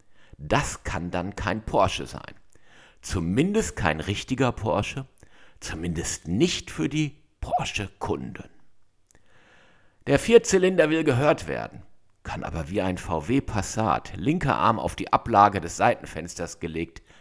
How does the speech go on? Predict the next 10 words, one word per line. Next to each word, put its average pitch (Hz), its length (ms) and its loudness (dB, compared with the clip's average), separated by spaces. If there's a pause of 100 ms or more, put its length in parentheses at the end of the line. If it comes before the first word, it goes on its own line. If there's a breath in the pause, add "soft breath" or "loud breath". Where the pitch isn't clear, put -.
gefahren 73 560 -8
werden. 50 280 -16 (640 loud breath)
Und 151 180 0
dann 220 160 8
fehlt 214 240 4
noch 175 120 4
das - 240 2
Brüllen 165 360 10
des 151 180 4
Löwen. 87 380 0